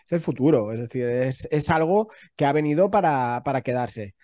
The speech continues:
Quien lo quiera ver y entender, genial. Quien no, pues, le, adiós muy buenas. Pero lo de los N F Ts es el futuro. Es decir,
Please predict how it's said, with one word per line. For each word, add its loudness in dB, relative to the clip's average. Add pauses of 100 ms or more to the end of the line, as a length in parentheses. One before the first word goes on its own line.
(280)
Quien 6
lo 6
quiera 0
ver 4
y 2
entender, -2
genial. -2
Quien 4
no, 4
pues, -10
le, -14
adiós -2
muy 6
buenas. 2
Pero -6
lo 0
de 0
los -4
N -4
F -4
Ts -4
es -8
el -8
futuro. -4
Es -12
decir, -6